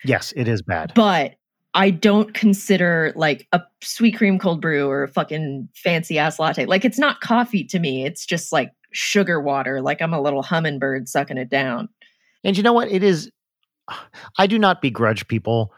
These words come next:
Speaker 1: their large corporate indulgences. You know, you almost can't exist as a human in this world without compromising your principles to some extent when it comes to these large corporations.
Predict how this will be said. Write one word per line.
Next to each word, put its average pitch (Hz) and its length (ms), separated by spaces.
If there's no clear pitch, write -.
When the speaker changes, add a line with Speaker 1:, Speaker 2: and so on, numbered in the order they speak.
Speaker 1:
their 90 520
large 110 380
corporate 113 380
indulgences. 101 760
You 165 80
know, 165 60
you 180 280
almost 185 440
can't 131 220
exist 101 440
as 101 100
a 101 40
human 98 280
in 95 40
this 92 180
world 92 180
without 95 460
compromising 101 640
your 92 100
principles 92 480
to 98 100
some 98 220
extent 107 420
when 101 120
it 95 80
comes 101 200
to 101 40
these 95 120
large 95 240
corporations. 98 760